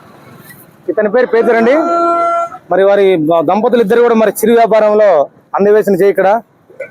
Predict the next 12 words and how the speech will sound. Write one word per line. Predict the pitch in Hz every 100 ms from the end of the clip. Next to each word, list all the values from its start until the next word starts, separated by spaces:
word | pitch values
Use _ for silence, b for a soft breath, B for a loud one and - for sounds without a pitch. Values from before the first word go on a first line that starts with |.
| 508 508
మరి | 508 175
ఇక్కడ | 190 180 175 - -
చిన్న | 220 208
వ్యాపారం | 208 214 214
పెట్టుకొని | 208 190 226 226 160 - - - - - - - _ 165
మరి | 175
అతనికి | 180 196 185
నలుగురు | 185 226 202
పిల్లలండి, | 220 220 226 214
మంచిగా | 202 202 208 180 165
సాగుతున్న, | 190 196 202 196 185
మంచిగా | 180